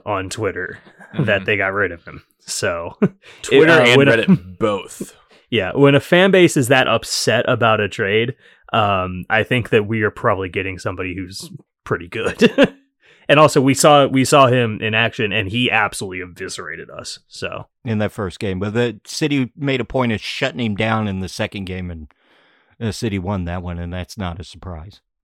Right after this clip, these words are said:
Speaker 3: Yeah, I say that, that first game against Minnesota here at home was easily the most miserable game of this past season.
Speaker 4: Hmm.
Speaker 3: Um, and Aziel Jackson was a part of that. Not the biggest part, but a big part of that. So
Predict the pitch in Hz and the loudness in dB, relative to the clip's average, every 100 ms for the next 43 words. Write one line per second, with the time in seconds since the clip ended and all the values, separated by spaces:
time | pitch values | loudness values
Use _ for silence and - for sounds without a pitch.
0 | _ _ _ - 104 107 120 120 - 147 | _ _ _ -10 -8 -4 0 2 2 0
1 | - 165 160 139 127 113 104 - 104 104 | 2 0 0 0 0 0 -4 -6 -6 -6
2 | 98 - 98 92 90 87 _ _ _ _ | -8 -8 -6 -2 -2 -2 _ _ _ _
3 | _ - 127 117 104 104 107 113 127 - | _ -6 0 0 0 0 0 0 -6 -8
4 | 104 104 101 - - - 143 139 117 113 | -4 -2 -4 -8 -14 -10 -6 -4 -2 -4
5 | 101 95 95 113 101 87 - - 101 95 | -2 -4 -6 -8 -8 -8 -12 -14 -12 -10
6 | 76 - - 98 95 - - - - - | -10 -10 -16 -16 -14 -10 -8 -8 -12 -18
7 | - - - _ _ _ _ _ 87 101 | -18 -20 -20 _ _ _ _ _ -8 -4
8 | 107 98 95 92 87 - _ _ _ - | -2 -2 -6 -10 -14 -18 _ _ _ -4
9 | 120 120 120 165 117 117 - 113 101 101 | -2 -2 0 0 2 2 0 -4 -4 -4
10 | 98 - _ - 117 85 - - - 52 | -4 -8 _ -10 -6 -6 -8 -10 -6 -6
11 | - - - 190 196 117 104 - 92 87 | -8 -10 -4 0 0 -2 -4 -6 -6 -6
12 | 90 101 85 95 98 92 85 65 - - | -6 -6 -6 -6 -10 -10 -8 -8 -8 -12
13 | - _ - 92 87 85 | -14 _ -10 -6 -6 -6